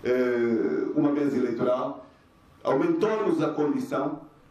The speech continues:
de poder fazer um melhor controle destas eleições. Eh, como sabem, o diferendo que ocorreu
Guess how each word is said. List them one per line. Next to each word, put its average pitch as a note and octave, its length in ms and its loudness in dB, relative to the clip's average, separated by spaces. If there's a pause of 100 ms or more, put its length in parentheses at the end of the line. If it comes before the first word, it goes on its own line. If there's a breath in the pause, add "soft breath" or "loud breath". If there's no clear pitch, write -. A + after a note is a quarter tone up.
(180)
de C3+ 80 0
poder D3+ 560 2
fazer D3+ 280 0
um D#3 100 2
melhor D3 340 2
controle C#3 480 -2 (240)
destas A#2+ 340 -4
eleições. F#2 600 -6 (960 loud breath)
Eh, G3 420 2
como A3+ 220 2
sabem, F#3+ 500 0
o E3 140 4
diferendo F#3+ 560 2
que D#3+ 120 0
ocorreu D#3+ 680 0